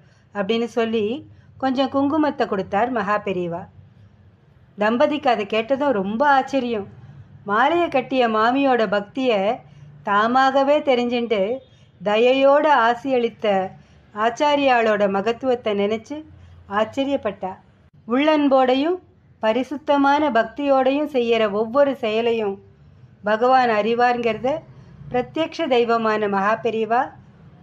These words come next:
உணர செய்த இன்னொரு சம்பவம் கூட இருக்கு.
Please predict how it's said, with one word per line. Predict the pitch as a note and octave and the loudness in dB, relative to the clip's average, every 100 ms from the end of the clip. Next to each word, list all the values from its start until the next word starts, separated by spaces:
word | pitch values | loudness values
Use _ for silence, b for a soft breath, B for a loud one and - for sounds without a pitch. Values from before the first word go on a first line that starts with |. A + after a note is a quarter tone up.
| - | -6
உணர | B3+ D#4 F4 | 0 2 0
செய்த | D4+ C4+ A3+ | 0 0 2
இன்னொரு | G#3 A3 C#4+ C#4+ | 0 0 0 0
சம்பவம் | A#3+ G#3 G3+ G3+ G3 | -4 -4 -2 -2 -4
கூட | G#3 G#3+ | -2 -4
இருக்கு. | G3 F3 F3+ | -4 -10 -16